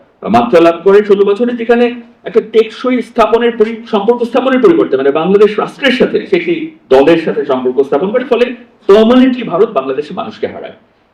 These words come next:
কেন ভারত আজকে মুস্তা-, মুস্তাহিন জহির বললেন যে ভারতীয় সেনাপ্রধান বলেছে, সেনাপ্রধানরা কখনো এরকম বক্তব্য দেয় না,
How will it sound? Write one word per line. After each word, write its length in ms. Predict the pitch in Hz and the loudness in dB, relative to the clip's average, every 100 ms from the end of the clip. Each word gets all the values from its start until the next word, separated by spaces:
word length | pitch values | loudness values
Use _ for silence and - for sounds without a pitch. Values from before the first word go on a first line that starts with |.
| - | -2
কেন 380 | 185 247 302 | 0 0 0
ভারত 320 | 294 214 214 208 | 0 2 2 2
আজকে 220 | 180 196 | -2 -2
মুস্তা-, 360 | 160 156 175 | -2 -2 -2
মুস্তাহিন 340 | 151 143 180 180 | -2 -4 -4 -2
জহির 280 | 160 170 156 131 | 2 2 4 4
বললেন 320 | 277 135 208 - _ _ _ _ | 2 -2 -4 -16 _ _ _ _
যে 120 | 135 | 0
ভারতীয় 320 | 131 160 165 | 2 2 2
সেনাপ্রধান 420 | 170 170 165 160 175 | 0 0 0 0 0
বলেছে, 500 | 156 160 - 107 - | 2 2 0 -2 -2
সেনাপ্রধানরা 520 | 190 202 208 233 214 | 0 2 2 0 -2
কখনো 180 | 208 202 | 0 2
এরকম 180 | 202 185 | 2 2
বক্তব্য 300 | 180 196 185 | 0 -2 0
দেয় 180 | 185 | -4
না, 240 | 190 - | -6 -8